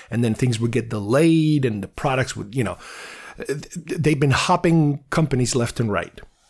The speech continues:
And in the meantime, a lot of us have a lot of money invested in these things that you can't just walk away from. And first of all, this particular company, Fan Strikes Back, already said they're not giving anybody refunds. The best you can get out of them is credit, store credit.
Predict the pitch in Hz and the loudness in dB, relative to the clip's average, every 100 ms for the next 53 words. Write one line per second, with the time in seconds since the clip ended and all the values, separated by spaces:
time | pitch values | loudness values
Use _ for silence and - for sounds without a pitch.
0 | _ _ - 165 165 170 165 156 196 269 | _ _ 0 4 4 4 6 6 8 6
1 | - 147 120 117 120 - - _ - 143 | 4 0 2 2 0 -4 -20 _ 0 4
2 | 143 147 226 180 98 - - - - - | 4 4 4 2 0 -12 -12 -12 -8 -4
3 | 143 135 147 147 139 151 135 117 104 135 | 0 2 4 4 4 4 4 2 2 2
4 | 190 - 120 98 87 104 - - 82 104 | 2 0 -2 -4 -6 -10 -12 -12 -8 -6
5 | 117 160 233 240 156 - 123 123 101 110 | 0 2 4 4 2 2 0 2 0 2
6 | 185 - 90 90 101 113 - 117 - 185 | 2 0 -6 -6 -10 -12 -12 -16 -2 -2
7 | 175 147 123 117 156 170 - 143 139 120 | 0 0 0 0 0 0 -4 -2 0 0
8 | 190 196 123 113 123 113 - 101 101 - | 0 2 0 0 0 0 0 -2 -2 2
9 | 131 123 113 117 113 180 113 104 127 127 | 2 4 2 2 2 0 0 -2 -4 0
10 | 123 113 110 101 104 120 - - - - | 2 2 2 0 2 2 0 -4 -10 -14
11 | - - - - - - - - _ 117 | -14 -16 -20 -18 -18 -18 -20 -20 _ -6
12 | 104 135 135 165 139 127 127 123 123 117 | 2 2 4 2 2 2 4 4 4 4
13 | 117 120 120 117 110 - _ _ _ _ | 2 2 2 2 -2 -8 _ _ _ _
14 | - - - 110 - - - - 113 - | -8 0 2 2 -2 -12 -6 -2 -2 -2
15 | 101 98 | -6 -6